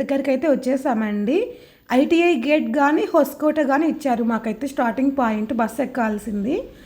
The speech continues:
కానీ మేమైతే ఐటీఐ గేట్ దగ్గరికి వచ్చామన్నమాట. ఇంకా మా లక్ ఇక్కడికి వస్తూనే ఆకలి అంటుంటే చాక్లెట్ ఇచ్చాను, తింటూ ఉన్నాడు. ఇక్కడ ఏం, ఎందుకు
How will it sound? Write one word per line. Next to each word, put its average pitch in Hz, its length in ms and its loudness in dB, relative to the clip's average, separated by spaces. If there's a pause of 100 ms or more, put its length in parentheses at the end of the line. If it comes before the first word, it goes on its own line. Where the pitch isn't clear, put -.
(240)
కానీ 294 260 6
మేమైతే 294 340 2 (140)
ఐటీఐ 285 320 -2
గేట్ 254 200 -2
దగ్గరికి 262 340 -4
వచ్చామన్నమాట. 202 760 -4 (720)
ఇంకా 311 240 4
మా 285 140 6
లక్ 254 240 0
ఇక్కడికి 262 340 2
వస్తూనే 240 440 0 (140)
ఆకలి 262 320 2
అంటుంటే 226 460 -2 (100)
చాక్లెట్ 254 440 -2
ఇచ్చాను, 220 480 -2 (640)
తింటూ 240 260 2 (120)
ఉన్నాడు. 202 440 0 (640)
ఇక్కడ 262 220 4 (420)
ఏం, 277 100 6 (160)
ఎందుకు 254 260 4